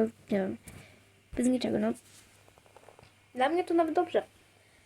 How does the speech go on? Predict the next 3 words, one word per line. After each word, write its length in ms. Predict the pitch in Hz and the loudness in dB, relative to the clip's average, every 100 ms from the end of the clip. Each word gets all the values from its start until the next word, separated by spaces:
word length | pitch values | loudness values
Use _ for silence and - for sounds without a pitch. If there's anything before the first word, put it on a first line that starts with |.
| _ _ - - - _ - - _ _ _ _ _ _ _ _ _ _ _ _ _ _ _ _ _ _ _ _ _ _ _ _ _ _ _ _ _ _ _ _ _ - - - | _ _ -20 -20 -20 _ -20 -20 _ _ _ _ _ _ _ _ _ _ _ _ _ _ _ _ _ _ _ _ _ _ _ _ _ _ _ _ _ _ _ _ _ -6 -2 0
Przepraszam 420 | 285 294 285 285 | 6 6 6 4
was 160 | 262 240 | 4 2
bardzo, 580 | 269 269 262 247 233 | 0 2 2 2 2